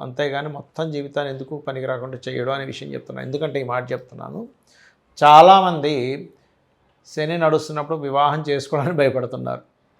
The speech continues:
యాక్చువల్లీ ఇచ్చేదే అప్పుడు, ఎందుకంటే మీకు ఒక బాధ్యత, ఒక కర్మలోకి ఎంటర్ అవ్వాలి, ఒక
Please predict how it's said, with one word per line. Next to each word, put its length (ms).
యాక్చువల్లీ 360
ఇచ్చేదే 400
అప్పుడు, 220
ఎందుకంటే 340
మీకు 180
ఒక 60
బాధ్యత, 400
ఒక 60
కర్మలోకి 440
ఎంటర్ 200
అవ్వాలి, 220
ఒక 100